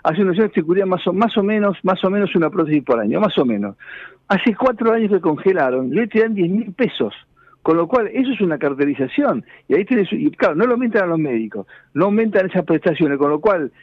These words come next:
eh, las personas que ven cómo aumenta, inclusive me ha llegado esta semana quejas pe-, desesperadas de jubilados que han pasado de un buen trabajo a, a la medicina, le aumentó setenta por ciento la cuota de la prepaga que ya tenían,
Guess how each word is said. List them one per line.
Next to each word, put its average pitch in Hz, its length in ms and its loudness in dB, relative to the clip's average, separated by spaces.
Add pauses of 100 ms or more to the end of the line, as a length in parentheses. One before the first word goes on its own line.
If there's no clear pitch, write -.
(220)
eh, 143 120 0
las 135 100 -2
personas 220 360 0
que 208 120 2
ven 202 100 0
cómo 190 160 2
aumenta, 170 260 0
inclusive 151 340 0
me 220 100 2
ha 170 100 -4
llegado 196 180 2
esta 165 140 -2
semana 165 300 0
quejas 160 340 -2
pe-, 127 180 -2
desesperadas 139 560 0
de 147 60 0
jubilados 135 540 0 (240)
que 143 100 2
han 139 160 -2
pasado 147 380 0
de 120 80 -4
un 127 120 0
buen 170 200 0
trabajo 156 560 0 (260)
a, - 60 -6
a 117 260 0
la 120 100 2
medicina, 123 440 0 (140)
le 151 100 4
aumentó 160 320 0
setenta 208 540 0
por 143 180 0
ciento 226 280 0
la 139 120 0
cuota 202 240 2
de 147 80 0
la 123 100 -2
prepaga 135 500 -2
que 120 140 -6
ya 175 80 2
tenían, 175 480 0